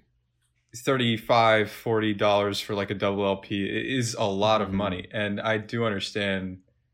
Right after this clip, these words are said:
Speaker 1: that, like, that's not something that everybody has a disposable income for. Like, it, it's just not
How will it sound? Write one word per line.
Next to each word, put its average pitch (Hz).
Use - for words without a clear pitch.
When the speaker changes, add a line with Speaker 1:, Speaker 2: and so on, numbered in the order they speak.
Speaker 1:
that, 113
like, 127
that's 147
not 151
something 123
that 101
everybody 117
has 110
a 110
disposable 104
income 104
for. -
Like, 101
it, 117
it's 117
just -
not 98